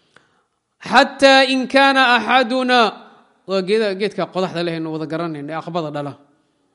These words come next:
Kaas weeyaan. "In kaana axaduna", waxaa dhacaysay axadkayo, "la yadacu",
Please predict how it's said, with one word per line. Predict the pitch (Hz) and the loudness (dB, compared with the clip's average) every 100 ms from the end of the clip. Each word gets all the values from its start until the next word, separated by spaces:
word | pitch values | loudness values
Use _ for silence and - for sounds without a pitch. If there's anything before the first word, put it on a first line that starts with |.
| _ _ | _ _
Kaas | 156 165 160 | -6 -6 -6
weeyaan. | 147 139 143 _ _ _ - | -8 -10 -12 _ _ _ -6
"In | 226 | -4
kaana | 233 277 285 277 262 | 2 4 6 4 4
axaduna", | 240 247 269 269 262 262 | 4 4 2 0 2 4
waxaa | 269 233 254 | 4 4 2
dhacaysay | 254 233 254 262 254 | 2 0 -2 -2 -2
axadkayo, | 226 202 240 - 214 214 185 - - _ _ 170 | -2 -2 -2 -2 0 2 0 -4 -12 _ _ -4
"la | 190 208 | 0 4
yadacu", | 233 262 247 233 233 | 4 2 2 0 -2